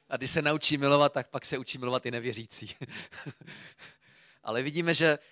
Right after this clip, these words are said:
apoštol Petr, jestliže říká: „Bratři, vy-, vybízím vás, opravdu ze všech sil snažte se ty bratry milovat.“ Jo, tak ono asi něco na tom je. <laughs> A láska.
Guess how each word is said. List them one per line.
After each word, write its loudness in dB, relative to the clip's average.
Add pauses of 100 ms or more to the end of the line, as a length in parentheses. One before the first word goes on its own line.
(500)
apoštol 2
Petr, -2
jestliže 0
říká: 0
„Bratři, -2 (300)
vy-, -8
vybízím -2
vás, -2
opravdu -4
ze 2
všech 0 (200)
sil 4 (220)
snažte -6
se -6
ty -18
bratry -14
milovat.“ -16 (500)
Jo, -20
tak -16 (380)
ono -2
asi 2
něco -4
na -4
tom -6
je. -6
<laughs> -20 (1500)
A 2 (240)
láska. 2